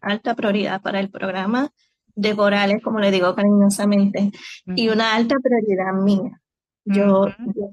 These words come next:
Speaker 1: soy también educadora, soy científica, pero soy educadora y me encanta hablar de estos ecosistemas y la, y la interrelación, porque nos hemos enfocado en corales,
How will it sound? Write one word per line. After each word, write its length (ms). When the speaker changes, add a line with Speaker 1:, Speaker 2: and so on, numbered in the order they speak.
Speaker 1:
soy 220
también 840
educadora, 600
soy 160
científica, 720
pero 180
soy 160
educadora 440
y 60
me 80
encanta 600
hablar 540
de 280
estos 240
ecosistemas 880
y 120
la, 300
y 180
la 360
interrelación, 840
porque 220
nos 160
hemos 260
enfocado 440
en 160
corales, 460